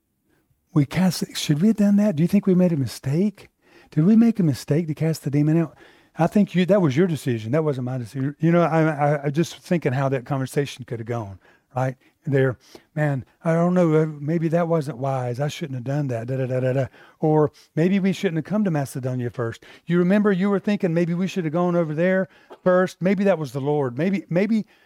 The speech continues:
the, we're, maybe we're not in God's will, right?" You, you see what I'm saying? But I don't know all that he went through, but somewhere along the way, things started changing. And it says,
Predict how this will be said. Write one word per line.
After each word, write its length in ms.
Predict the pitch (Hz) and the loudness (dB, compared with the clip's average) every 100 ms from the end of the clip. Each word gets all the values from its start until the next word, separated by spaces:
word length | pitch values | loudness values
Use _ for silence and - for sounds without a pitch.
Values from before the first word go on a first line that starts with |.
| _ 147 | _ -4
the, 140 | 175 - | -4 -4
we're, 420 | - 135 196 208 | -12 -2 0 0
maybe 320 | 165 208 240 | 0 0 2
we're 120 | 240 | 2
not 160 | 214 175 | 2 0
in 80 | 160 | 0
God's 260 | 156 139 | -2 -2
will, 240 | 135 151 131 | -2 -2 -2
right?" 220 | 120 143 | -6 -6
You, 120 | 160 | -8
you 140 | 156 | -6
see 140 | 156 226 | -4 0
what 100 | 220 | 0
I'm 80 | 214 | 0
saying? 320 | 233 233 208 _ _ _ _ _ _ _ | -2 -2 -4 _ _ _ _ _ _ _
But 300 | 165 202 - _ _ _ _ _ _ - | 0 0 -2 _ _ _ _ _ _ -2
I 120 | 226 | 0
don't 160 | 254 214 | 2 4
know 400 | 208 202 190 - - - | 4 4 2 -8 -20 -6
all 220 | 175 220 | 0 2
that 160 | 202 156 | 0 -2
he 120 | 160 | -4
went 340 | 151 175 196 - | -2 -2 -2 -4
through, 300 | 151 135 131 | -4 -4 -4
but 220 | 139 135 | -6 -6
somewhere 640 | - 262 269 262 247 226 | -4 -2 0 0 2 2
along 420 | 196 196 202 185 | 2 0 0 -2
the 80 | 156 | -6
way, 800 | 147 139 175 208 165 113 110 113 _ _ _ _ _ _ _ _ _ _ _ | -8 -4 0 0 -2 -4 -8 -14 _ _ _ _ _ _ _ _ _ _ _
things 340 | _ 196 180 | _ -6 -4
started 320 | - 196 151 127 | -2 -2 -2 -6
changing. 800 | - 170 160 139 117 107 110 - _ _ _ _ _ _ _ - | -6 -4 -2 -4 -8 -10 -12 -18 _ _ _ _ _ _ _ -4
And 400 | 135 127 127 117 _ - | -2 0 -2 -6 _ -8
it 160 | 147 | -8
says, 720 | - - 170 160 156 143 - | -6 2 4 4 2 -4 -14